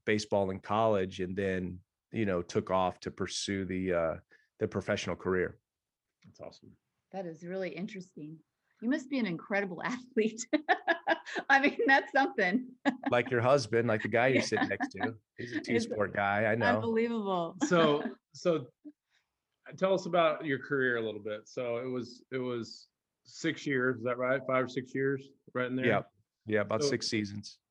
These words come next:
Speaker 2: Yeah. So tell us a little bit about your, your pro career, mentors, people that had an impact on your life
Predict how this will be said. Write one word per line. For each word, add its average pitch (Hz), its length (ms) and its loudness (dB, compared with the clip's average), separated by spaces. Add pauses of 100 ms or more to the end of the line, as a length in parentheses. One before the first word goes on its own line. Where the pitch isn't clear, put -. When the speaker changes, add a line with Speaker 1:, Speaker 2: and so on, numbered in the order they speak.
(300)
Speaker 2:
Yeah. 151 200 -2
So 151 180 -4
tell 185 200 6
us 190 120 2
a 196 40 -6
little 175 180 0
bit 151 120 0
about 139 300 2
your, 131 180 0 (100)
your 135 120 0
pro 139 300 2
career, 131 380 4
mentors, 127 640 4
people 147 320 2
that 131 100 2
had 131 120 4
an 127 80 -4
impact 123 460 2
on 123 80 0
your 117 160 2
life 113 320 2